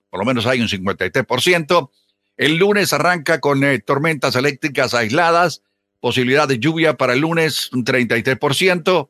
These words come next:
máximas en los noventa y uno. El martes estará nublado con, eh, para,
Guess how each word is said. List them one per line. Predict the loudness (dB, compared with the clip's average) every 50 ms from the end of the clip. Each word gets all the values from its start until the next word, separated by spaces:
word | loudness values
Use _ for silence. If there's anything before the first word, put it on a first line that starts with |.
| _ _
máximas | -2 -2 -2 0 0 -2 0 0 0 0
en | 0 0
los | 0 0
noventa | 0 0 0 0 0 0
y | 2 2
uno. | 4 4 4
El | 4 2
martes | 2 2 2 2 0 -2 -2 -2 -2 -2 -2 -6 -12 -14 -20 -20 _ _
estará | -6 -4 0 0 2 2 2
nublado | 0 0 0 2 2 2 2 2 2 0 0 -2 -4 _ _ _ _ _ _ _ _
con, | -2 0 2 2
eh, | 2 2 0
para, | 0 0 0 0 0 -4 -6